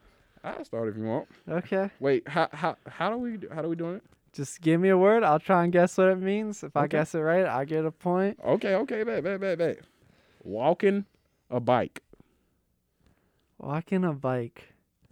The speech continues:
Speaker 1: Watch me walk this bike.
Speaker 2: See, that's got me thinking, like, Ghost Rider and the Whip or something. Uh, walking a bike. I don't know.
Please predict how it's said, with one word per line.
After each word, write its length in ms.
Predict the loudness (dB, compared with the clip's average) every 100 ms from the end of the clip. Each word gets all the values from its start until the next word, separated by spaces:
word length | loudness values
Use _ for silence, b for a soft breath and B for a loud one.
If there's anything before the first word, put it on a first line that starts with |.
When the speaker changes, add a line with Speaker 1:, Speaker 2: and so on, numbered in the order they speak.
| _ _ -8
Speaker 1:
Watch 280 | -6 -4
me 140 | -2 -2
walk 340 | 2 0 0
this 180 | -4 -4
bike. 360 | -4 -4 -6 -16 _ _ _ _ _ _ _ _ _ _
Speaker 2:
See, 160 | -8
that's 200 | -6 -6
got 180 | -4 -4
me 100 | -4
thinking, 340 | -8 -10 -10
like, 160 | -12 -8
Ghost 280 | -6 -6 -6
Rider 220 | -6 -6
and 100 | -8
the 60 | -8
Whip 260 | -8 -6
or 100 | -8
something. 520 | -10 -12 -12 -12 -12 -12 -2
Uh, 760 | 2 4 6 6 6 4 4 2 -4 _ _ _ _ _ _ _ _ _ _ _ _ _ _
walking 400 | -20 -20 -16 -12
a 80 | -10
bike. 560 | -8 -10 -10 -14 _ _ _ _ _ _ _ _ _ _ _ _ _ _
I 100 | -8
don't 180 | -4 0
know. 300 | 2 2 0